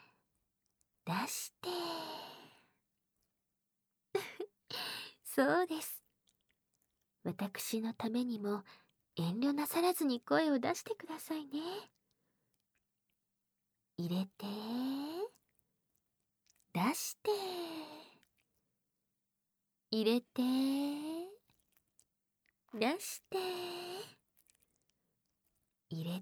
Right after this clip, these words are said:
て。出して。入れて。出して。<laughs>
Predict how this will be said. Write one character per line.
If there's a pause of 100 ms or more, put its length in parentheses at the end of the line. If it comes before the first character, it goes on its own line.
て。 (2250)
出
し (100)
て。 (2250)
入
れ (240)
て。 (3000)
出
し
て。 (3500)
<laughs>